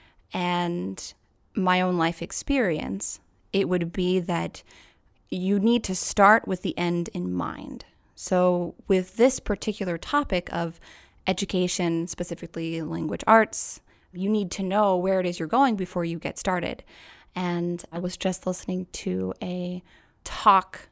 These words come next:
given by Andrew, A Classical Approach in a Modern World, which is amazing, very, very inspirational. And one thing that he says in there is, "The goal of education is to cultivate wisdom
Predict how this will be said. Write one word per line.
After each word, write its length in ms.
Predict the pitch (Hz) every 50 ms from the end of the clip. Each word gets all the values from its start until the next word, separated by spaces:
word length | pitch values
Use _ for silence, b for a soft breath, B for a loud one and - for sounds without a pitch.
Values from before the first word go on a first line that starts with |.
| _ _ _
given 240 | - 214 190 196 202
by 120 | 196 208 214
Andrew, 460 | - 180 170 165 165 - 160 226 311 - _ _ _ _ _ _ - -
A 60 | 160
Classical 460 | - - 185 175 - - - - 185
Approach 400 | 180 - - 185 185 185 - -
in 140 | - 180 180
a 40 | 180
Modern 380 | 180 175 175 190 208 233 254 226
World, 420 | 196 165 156 156 190 220 214 - _ -
which 320 | 208 190 175 175 - - -
is 300 | - 180 175 175 170 - - - -
amazing, 560 | 180 180 180 170 170 170 175 196 262 302 294 - _ _ _ -
very, 400 | 214 175 170 170 196 101 - - -
very 300 | 180 185 185 185 190 -
inspirational. 800 | - - 185 - - - 170 185 196 - - 196 202 226 262 262 - _ _ _ _ _ _ _ _ _ _ _ _ -
And 180 | - 202 208 214
one 160 | 220 226 220
thing 180 | 233 240 220 214
that 140 | 202 190
he 120 | 185 214 196
says 260 | - 196 190 185 -
in 80 | 180 180
there 280 | 185 190 180 175 185 B B B B B B B B
is, 220 | - 190 190 180 185
"The 100 | - 175
goal 360 | - 190 196 214 233 226 -
of 100 | 196 190
education 880 | 190 180 170 214 214 - - - 269 294 320 302 - - - 330 320
is 120 | 170 - -
to 120 | - - 180
cultivate 580 | - - 202 190 196 - 190 185 190 175 170
wisdom 560 | 170 185 214 214 220 214 233 226 226 226 220